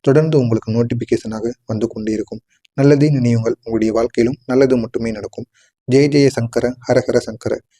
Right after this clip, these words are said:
காஞ்சி சங்கர, காமாட்சி சங்கர, மகா பெரியவா சரணம்.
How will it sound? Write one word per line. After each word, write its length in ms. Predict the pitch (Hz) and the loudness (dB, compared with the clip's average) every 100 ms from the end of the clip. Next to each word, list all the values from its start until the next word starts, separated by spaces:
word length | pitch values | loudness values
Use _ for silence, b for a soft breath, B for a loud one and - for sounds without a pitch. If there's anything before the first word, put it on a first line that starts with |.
| _ - | _ 0
காஞ்சி 340 | 143 151 151 | 2 2 -2
சங்கர, 360 | - 120 - 117 117 - | -2 -4 -2 -2 -4 -2
காமாட்சி 480 | 123 127 127 127 | 0 2 0 0
சங்கர, 320 | 123 113 110 107 117 - | -2 -2 -4 -4 -4 -6
மகா 220 | 117 127 127 | 0 2 2
பெரியவா 400 | 123 110 104 117 - | 0 -2 -2 -6 -8
சரணம். 380 | 107 104 104 | -10 -10 -12